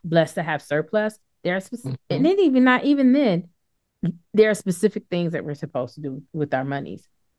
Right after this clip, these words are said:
Speaker 1: out of
Speaker 2: There
Speaker 1: generosity.
Speaker 2: there are, and we're supposed to do those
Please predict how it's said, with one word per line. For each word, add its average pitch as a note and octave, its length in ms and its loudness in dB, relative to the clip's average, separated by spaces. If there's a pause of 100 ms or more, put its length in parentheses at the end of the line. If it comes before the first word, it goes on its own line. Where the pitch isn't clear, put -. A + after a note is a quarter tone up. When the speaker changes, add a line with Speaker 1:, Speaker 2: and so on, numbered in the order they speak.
Speaker 1:
out D#3 160 2
of D3 120 -4
Speaker 2:
There D3+ 120 0
Speaker 1:
generosity. A#2+ 600 0 (680)
Speaker 2:
there F#3 380 2
are, G#3 360 2
and D#3+ 500 -4
we're F#3+ 180 2
supposed F#3+ 400 0
to E3 60 0
do A3+ 180 4
those E3+ 240 2